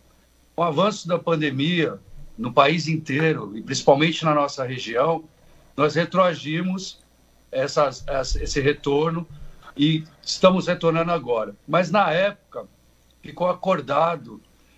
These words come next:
entre o prefeito e todos a, da categoria que nós só iniciaríamos com as aulas presenciais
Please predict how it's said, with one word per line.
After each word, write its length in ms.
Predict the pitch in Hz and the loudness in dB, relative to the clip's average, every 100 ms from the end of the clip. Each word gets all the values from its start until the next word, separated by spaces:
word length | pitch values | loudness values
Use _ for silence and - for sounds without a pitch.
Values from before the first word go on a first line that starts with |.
| - | -12
entre 260 | 135 147 156 | -6 -2 -2
o 60 | 160 | 0
prefeito 960 | 156 156 - 147 170 165 160 131 107 - _ - | -2 -2 -2 0 2 0 -4 -8 -14 -16 _ -10
e 100 | 127 | -10
todos 540 | - 165 175 202 165 | -2 4 4 2 -2
a, 100 | 147 - 135 | -4 -4 -2
da 120 | 151 | 0
categoria 840 | 139 147 151 139 131 123 147 170 - _ _ - | 2 0 0 -2 -2 0 2 0 -2 _ _ -4
que 100 | 156 | 0
nós 220 | 170 175 | 2 0
só 420 | - - 208 220 | -4 0 4 4
iniciaríamos 840 | 208 196 - 185 156 147 143 127 127 | 2 -4 -4 -2 -2 -2 -4 -6 -8
com 100 | 139 | -4
as 120 | 143 | -2
aulas 220 | 151 175 - | 0 -2 -2
presenciais 960 | 165 156 147 - 139 160 175 147 - | -6 -6 -6 -2 2 4 2 -4 -16